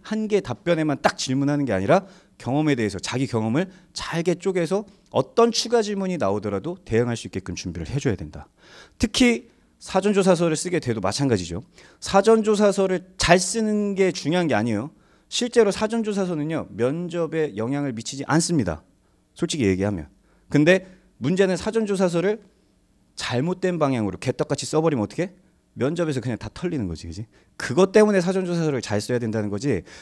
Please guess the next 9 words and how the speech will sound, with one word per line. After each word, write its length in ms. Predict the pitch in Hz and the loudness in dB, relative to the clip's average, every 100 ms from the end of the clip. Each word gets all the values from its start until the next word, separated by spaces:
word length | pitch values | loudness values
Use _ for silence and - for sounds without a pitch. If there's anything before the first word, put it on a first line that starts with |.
| - | -12
사전조사서라고 1000 | - 202 220 196 135 165 156 131 113 113 | 2 4 6 4 0 0 0 0 0 -2
하는 220 | 143 175 - - _ | -2 -4 -8 -20 _
글짓기를 680 | - 160 180 190 185 180 170 | -2 -2 -2 -8 -8 -4 -4
잘하라는 360 | 117 120 113 101 | -2 -2 0 -2
얘기, 220 | 95 - - | -4 -8 -10
잘하라는 460 | - 123 113 95 | -2 0 0 0
얘기는 180 | 85 92 | -4 -6
절대 260 | 127 170 147 | -8 -8 -6
아니에요. 260 | 90 76 | -8 -10